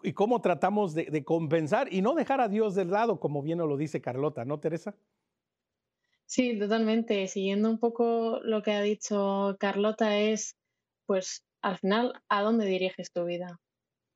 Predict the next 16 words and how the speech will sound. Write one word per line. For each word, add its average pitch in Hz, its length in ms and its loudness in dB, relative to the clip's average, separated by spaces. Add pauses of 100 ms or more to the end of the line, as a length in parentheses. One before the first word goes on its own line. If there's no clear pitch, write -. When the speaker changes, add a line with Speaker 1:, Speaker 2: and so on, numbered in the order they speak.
(140)
Speaker 2:
O - 40 -20
sea, 190 380 2 (160)
tú, 226 320 2 (1300)
en 196 280 2
la 190 140 2
forma 214 260 2
en 233 60 2
la 226 140 0
que 202 400 0
quieres 214 260 0
ser 208 140 0
feliz, 202 440 -2
solo 208 500 2
lo 196 200 0
sabe 185 300 0
Cristo. 175 520 -4